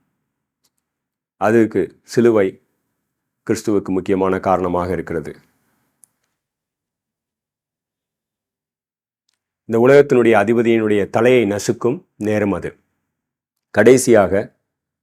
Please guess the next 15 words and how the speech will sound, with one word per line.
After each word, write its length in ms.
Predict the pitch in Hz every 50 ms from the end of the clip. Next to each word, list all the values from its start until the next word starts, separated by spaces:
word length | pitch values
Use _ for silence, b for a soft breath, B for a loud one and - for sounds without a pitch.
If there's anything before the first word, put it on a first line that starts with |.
| _ _ _ _ _ -
முப்பத்தி 360 | - 104 107 127 110 113 101
ஓராவது 340 | 95 104 110 113 107 98 92
வசனம், 340 | 92 - - 95 92 - -
"நான் 200 | 104 107 110 107
பிதாவில் 400 | 107 123 113 123 123 127 127 123
அன்பாய் 340 | 110 101 101 104 107 113 107
இருக்கிறேன் 380 | 101 104 101 - 107 104 98 95
என்றும் 440 | 90 87 82 - 95 - - - _ -
பிதா 240 | 110 107 120 123
எனக்கு 280 | 120 110 110 107 - 107
கட்டளையிட்டபடியே 720 | - 107 95 - 113 110 107 98 - 101 101 101 104 107
செய்கிறேன் 380 | 110 - - 101 98 104 101 98
என்றும் 340 | 92 85 82 110 101 92 82
உலகம் 360 | 95 104 120 123 - 117 101
அறியும்படிக்கு 760 | 95 90 101 101 98 92 92 87 85 - 113 123 180 -